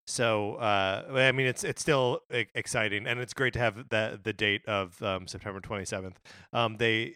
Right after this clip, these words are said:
uh, reemphasize the, like, the two different graphic modes that you can see, the, like, classic sort of sixteen-bit, um, uh, gameplay, you know, right up next to the, uh, like, new pretty version. Um,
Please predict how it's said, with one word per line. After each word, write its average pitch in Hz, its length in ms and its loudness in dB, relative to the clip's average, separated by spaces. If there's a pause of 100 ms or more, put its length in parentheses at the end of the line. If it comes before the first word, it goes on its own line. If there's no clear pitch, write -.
uh, 107 300 -2
reemphasize 113 920 -2
the, 101 380 -4
like, 98 280 -8
the 92 300 -6
two 123 180 -6
different 104 280 -8
graphic 104 320 -6
modes 107 260 -6
that 113 80 -10
you 98 80 -10
can 101 180 -10
see, 104 220 -8
the, 92 260 -8
like, 92 160 -8
classic 104 380 -6
sort 98 160 -8
of 87 80 -12
sixteen-bit, 120 720 -4 (460)
um, 101 520 -6
uh, 98 360 -8 (520)
gameplay, 104 600 -4 (160)
you 113 100 -14
know, 92 200 -10 (160)
right 101 180 -2
up 98 160 -6
next 101 320 -8
to 98 240 -6
the, 92 320 -8 (400)
uh, 92 260 -4
like, 95 160 -6
new 101 160 -8
pretty 107 220 -6
version. 104 420 -6 (380)
Um, 104 280 -4